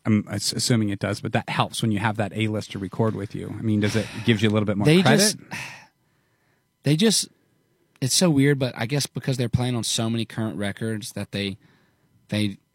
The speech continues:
Speaker 2: which obviously makes them, a lot of them sound the same, but they know what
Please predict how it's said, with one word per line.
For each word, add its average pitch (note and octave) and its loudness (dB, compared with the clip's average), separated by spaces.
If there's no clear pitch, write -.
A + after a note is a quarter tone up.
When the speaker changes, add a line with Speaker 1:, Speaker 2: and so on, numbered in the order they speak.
Speaker 2:
which A#2+ -2
obviously G#2 0
makes G2 -2
them, G2 -2
a F#2 -4
lot F#2+ -2
of F2+ -4
them F#2 -8
sound F#2 -6
the E2+ -8
same, G2+ -4
but G2+ -6
they A#2 2
know A#2+ 4
what A2 0